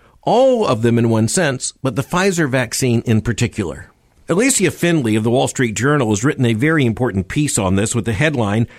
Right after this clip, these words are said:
"Why Vaccine Skepticism is Growing on the Right." Now, some of this has been driven by social media. Some of it has been driven by media personalities.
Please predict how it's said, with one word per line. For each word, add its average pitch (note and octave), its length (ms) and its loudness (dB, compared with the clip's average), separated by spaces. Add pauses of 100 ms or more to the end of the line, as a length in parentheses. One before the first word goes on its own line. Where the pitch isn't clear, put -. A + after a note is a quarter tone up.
(160)
"Why D#3+ 540 2
Vaccine D#3 760 0
Skepticism A#2 880 -2
is B2+ 120 0
Growing B2 640 -2
on G#2+ 260 0
the A#2 100 2
Right." C3+ 440 -2 (580)
Now, D3 340 2
some B3+ 240 -2
of A#3+ 60 2
this F3 140 0
has A#2+ 100 0
been A2 160 2
driven A2+ 320 0
by F2+ 80 -4
social F2+ 380 -4
media. E3 420 2
Some F#3+ 240 0
of D3 140 -2
it B2 80 -2
has G#2+ 120 -4
been G2+ 200 0
driven A#2+ 360 0
by F#2 140 0
media F#3 420 0
personalities. D#3 840 -2